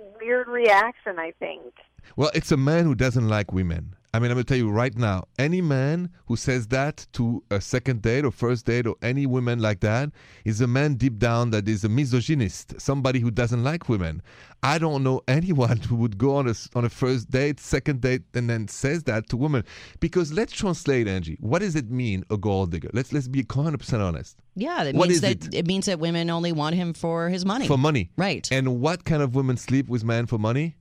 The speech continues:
Speaker 3: Not good ones.
Speaker 2: Exactly.
Speaker 3: And so, like, why would you just assume that she was that person without knowing anything? That's already insulting her before you guys even, like, get off the ground. So I say dump him.
Speaker 2: I say the same thing. Don't let any man disrespect you, okay?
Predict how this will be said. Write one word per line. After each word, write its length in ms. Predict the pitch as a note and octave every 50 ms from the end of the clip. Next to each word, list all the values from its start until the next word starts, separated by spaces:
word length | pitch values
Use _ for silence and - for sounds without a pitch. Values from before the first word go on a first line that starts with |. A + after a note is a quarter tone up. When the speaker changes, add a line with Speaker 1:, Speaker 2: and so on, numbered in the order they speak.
| _
Speaker 3:
Not 300 | C#3+ D3 F3 F#3+ G#3 A3
good 160 | - C4 - G#4
ones. 180 | D4+ G#3+ E3
Speaker 2:
Exactly. 300 | D#3+ D#3+ G#2+ A2 C#3 C#3+
Speaker 3:
And 80 | - -
so, 200 | - B3 A#3+ A#3+
like, 200 | A3+ A#3 G#3+ G3
why 160 | G3 F#3 G#3
would 120 | G#3+ A3 F#3
you 80 | G#3+ F#3+
just 180 | G3+ G3+ -
assume 380 | A3 G#3 - - E3 D#3+ F3 G3
that 120 | G3+ F#3+
she 400 | - - - - D#3+ D#3+ E3+ E3+
was 200 | E3 D#3 F3 D#3
that 160 | E3+ F#3 F#3 -
person 560 | F3+ F3+ A#3 B3+ - C#3 G#2+ E2+ A#2+ C#3+ D3+
without 340 | E3+ - F3+ E3 F3 E3+ - - -
knowing 580 | - E3 E3 E3 F3 F#3+ A3 C4+ F#4+ D#4+ F#3+ D3
anything? 540 | C3+ B2+ C3 - - C3+ A#2 G2 A2 B2 B2 - _
That's 200 | - D3+ D3+ - - -
already 720 | G#3 A3+ A#3+ A#3+ G#3+ F#3 G3 G#3 A3 A3+ A#3 A#3 A#3 A#3+ - _ _ _ _ _ _ _ _
insulting 580 | - F#3+ F3 - - F3+ F3 E3+ - E3+ D3+ F3+
her 220 | D3+ C3+ B2+ C3
before 320 | B2 D3 C#3 - F3 D3+
you 120 | D3+ D#3 D3
guys 240 | D3 C#3+ C#3+ C#3 D3+
even, 240 | C#3+ C#3+ C#3+ C#3+
like, 260 | C#3 C3+ C3+ C3 C3+ C#3
get 180 | D3 D3+ D#3
off 200 | D3 C3+ C3+ -
the 80 | - B2+
ground. 540 | B2+ C3 C3+ C3+ A#2+ F#2+ - - B2 - - _ _
So 380 | - - - C#3 B2+ B2 A#2+ -
I 220 | - G#3+ C4 G#4
say 300 | G#4 - A#3 G3 F3+ F3 E3+
dump 280 | D3 D#3 D#3+ E3 C3
him. 240 | C#3 A#2 G2+ B2+ C3 - _ _ -
Speaker 2:
I 180 | G2 G#2 A2+ A#2+
say 240 | - - - B2+ A2
the 100 | A2+ A2+
same 280 | - - B2 A#2 A2+ G#2
thing. 260 | - G#2+ G2 F2 - -
Don't 220 | C#3 C#3+ D#3+ C3
let 240 | B2+ B2+ B2 A#2 - -
any 200 | A#2+ B2 B2+ B2+
man 240 | B2+ B2+ C3 B2+
disrespect 580 | A2 A#2 - - A2 - - - G2 - - -
you, 120 | F2 E2 F2
okay? 260 | F2+ - B2+ C3+